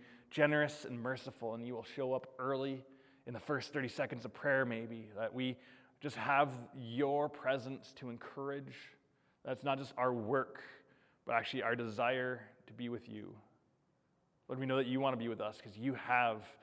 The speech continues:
shown us through Jesus, you've show-, shown us through history, and many of us in our life experience that you show up in meaningful and deep and profound and beautiful and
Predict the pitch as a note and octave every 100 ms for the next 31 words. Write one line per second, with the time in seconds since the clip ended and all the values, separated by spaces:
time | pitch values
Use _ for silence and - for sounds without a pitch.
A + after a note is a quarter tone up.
0 | _ - C#3+ C3 C3+ - B2 G2+ C3 B2
1 | C#3 - A#2+ - B2+ - B2 A#2 - G#2+
2 | A2+ D3 C#3 C#3 B2+ - - - _ _
3 | C3 C3+ D3 D3+ C#3+ - B2 A#2+ C3 C3
4 | - B2+ A2+ G#2+ G#2+ C3+ - B2+ A#2+ -
5 | A2+ - - - _ _ _ _ _ _
6 | _ _ _ _ _ B2 A#2 B2 C3+ C#3+
7 | - A#2+ A#2+ - - G#2+ A2+ B2+ C3 -
8 | - A2 G2+ - A#2 A#2+ A#2+ B2 G2+ G#2+
9 | A#2+ A#2+ - B2 A#2+ A2